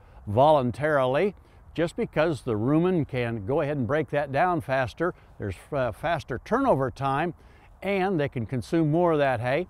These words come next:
and they need less supplementation. But let's use an example here of a twelve hundred pound cow that's consuming that eight percent crude protein grass hay.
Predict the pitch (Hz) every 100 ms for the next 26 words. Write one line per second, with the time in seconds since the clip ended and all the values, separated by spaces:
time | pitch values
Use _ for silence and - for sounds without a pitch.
0 | - 226 269 196 143 127 131 113 - 123
1 | 123 117 98 160 139 92 - - - 190
2 | 302 - 226 214 151 151 104 165 208 185
3 | 143 120 139 160 160 135 98 92 - 185
4 | 196 151 175 160 143 156 156 151 - 147
5 | 110 92 123 - - - - - 160 175
6 | - 170 - 240 247 214 175 - - 156
7 | 160 - 196 208 - 143 - 180 147 -
8 | 175 143 165 160 - 156 147 120 147 139
9 | 131 123 135 117 87